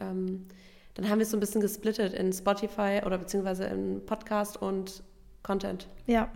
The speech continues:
Speaker 2: finde ich cool.
Speaker 1: Finde ich auch cool.
Speaker 2: Sehr schön. Wir hoffen, dass euch die Folge
Speaker 1: Okay.
Speaker 2: heute gefallen hat. Seid gespannt auf unser Reel.
Speaker 1: Ja,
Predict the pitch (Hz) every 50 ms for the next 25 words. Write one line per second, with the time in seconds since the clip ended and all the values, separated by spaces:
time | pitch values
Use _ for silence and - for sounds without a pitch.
0 | - - - - 285 285 294 285 285 - - 277 254 226 202 196 202 214 - -
1 | - - - - - - - - - - - - - - - - - - - -
2 | - - - - - 254 254 233 214 - - - 196 185 185 185 - - 320 381
3 | 381 - - 262 247 233 226 214 240 233 - 294 294 - 302 285 285 269 - -
4 | 254 262 - - 233 - - 269 269 262 269 262 240 254 254 240 254 240 - 247
5 | - - - 277 320 339 311 254 233 220 220 214 220 - - - - - - 233
6 | 233 233 - - - 226 - - 262 254 294 285 - - - - 226 220 226 220
7 | 220 220 226 247 277 269 233 202 190 185 190 190 - - - - - - - -
8 | - - - - - - - - - - - - - - - - - - - -
9 | - 202 190 214 247 240 208 180 180 185 208